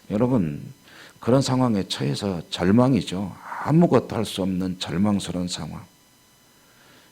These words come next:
뭐, 우리 인생에도 그럴 때가 찾아와서는 안 되겠지만 가끔 그럴 수밖에 없는 상황이 찾아오는 거죠. 내가 할 수 있는 것이 아무것도 없고 고통은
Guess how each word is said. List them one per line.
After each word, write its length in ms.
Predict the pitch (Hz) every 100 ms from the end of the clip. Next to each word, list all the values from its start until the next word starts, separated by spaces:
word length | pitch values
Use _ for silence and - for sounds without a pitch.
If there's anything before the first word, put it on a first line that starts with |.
| _ _ _ 151
뭐, 460 | 160 117 107 95 - _ _ _ _ _ _
우리 240 | - 120 117
인생에도 680 | 92 98 110 101 92 87 87
그럴 280 | - 92 95
때가 300 | 87 85 85 -
찾아와서는 640 | - - 127 - - 95
안 100 | 76
되겠지만 720 | 82 80 - 80 85 82 131 - - - - - -
가끔 280 | 127 120
그럴 200 | 104 107
수밖에 520 | 104 110 90 85 - 90
없는 380 | 82 90 92
상황이 580 | 82 - 107 101 85 80 - - - - 85 71
찾아오는 520 | - - 98 80 85
거죠. 420 | 80 82 - 117 - _ - - - -
내가 200 | 107 107
할 100 | 139
수 120 | -
있는 160 | 127 113
것이 220 | 101 90
아무것도 540 | 80 101 104 92 -
없고 320 | 78 76 - 87
고통은 640 | - 107 - 117 120 113